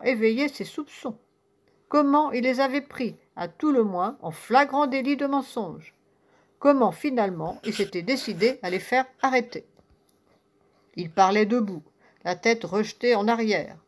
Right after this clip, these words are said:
avec une emphase verbeuse, s'écoutant, triant les expressions. Et à chaque instant,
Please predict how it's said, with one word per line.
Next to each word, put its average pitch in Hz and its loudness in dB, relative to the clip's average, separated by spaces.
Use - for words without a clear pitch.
avec 190 -6
une 202 0
emphase 220 2
verbeuse, 180 -4
s'écoutant, 220 -2
triant 269 2
les 208 2
expressions. - -12
Et 277 2
à 170 0
chaque 320 -2
instant, 247 -2